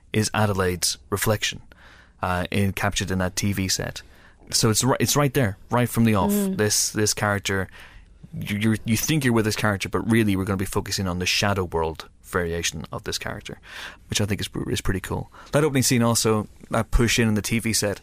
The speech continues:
Speaker 1: has the T V show is eleven at eleven. So there's eleven eleven right from the off. And if you look at the videotapes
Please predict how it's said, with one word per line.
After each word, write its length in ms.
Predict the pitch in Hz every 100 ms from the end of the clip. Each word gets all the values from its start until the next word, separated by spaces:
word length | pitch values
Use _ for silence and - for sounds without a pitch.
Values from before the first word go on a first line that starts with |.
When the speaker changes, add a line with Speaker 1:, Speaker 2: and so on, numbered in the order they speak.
| - - - -
Speaker 1:
has 440 | 107 104 104 -
the 340 | 104 107 101 101 -
T 160 | 127 113
V 100 | 110
show 420 | - 104 101 98 -
is 560 | 104 101 98 95 - -
eleven 360 | 107 101 104 110
at 120 | - 98
eleven. 400 | 95 98 123 131 - - - - - -
So 160 | -
there's 220 | 87 90 92
eleven 240 | 92 92
eleven 340 | 90 92 107
right 140 | 98 90
from 140 | 92
the 80 | 90
off. 240 | 104 -
And 180 | - 196
if 100 | 101
you 60 | 113
look 140 | 117
at 80 | 110
the 80 | 110
videotapes 920 | - 127 123 113 - 101 95 - -